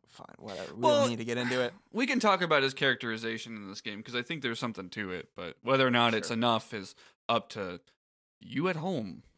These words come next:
Speaker 1: She continues, "I told him it's fine, but he won't stop apologizing. I'll admit, I was a little scared of him at first,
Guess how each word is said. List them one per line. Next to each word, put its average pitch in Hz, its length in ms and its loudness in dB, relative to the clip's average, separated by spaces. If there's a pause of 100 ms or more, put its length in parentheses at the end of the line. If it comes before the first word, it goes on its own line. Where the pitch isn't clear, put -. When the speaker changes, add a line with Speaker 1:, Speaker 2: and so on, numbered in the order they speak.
(540)
Speaker 1:
She - 160 -10
continues, 127 680 0 (440)
"I 151 80 -2
told 196 260 2
him 175 100 2
it's 131 160 -2
fine, 110 420 0 (100)
but 131 80 -2
he 143 80 2
won't 180 180 0
stop 170 240 2
apologizing. 120 960 -2 (300)
I'll 165 140 6
admit, 143 420 0
I 131 80 -2
was 147 120 0
a 147 60 -4
little 175 280 4
scared 151 340 0
of 120 120 0
him 110 100 -2
at 95 100 -10
first, - 400 -12